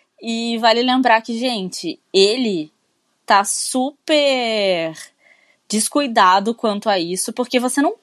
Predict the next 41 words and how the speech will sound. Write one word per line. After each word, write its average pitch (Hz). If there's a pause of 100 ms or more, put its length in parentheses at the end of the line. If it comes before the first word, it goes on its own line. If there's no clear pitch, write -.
pode 285
liberar 214
o 190
seu 185
C 196
P -
F, 180
assim. 180
Você 196
tá 214
falando 226
que 233
você 208
não, 185 (400)
não 185
sabia, 190
né? 185 (140)
É 240
porque 269
a 302
gente 302
tem 370
esse 302
costume 269
de 285
liberar, 330
"Ah, 480
C 403
P 415
F, 480
ah, 571
blá, 494
blá, 494
blá, 494
blá", 226
diz 302
assim, 302
alto 285
em 339
bom 330
som. 208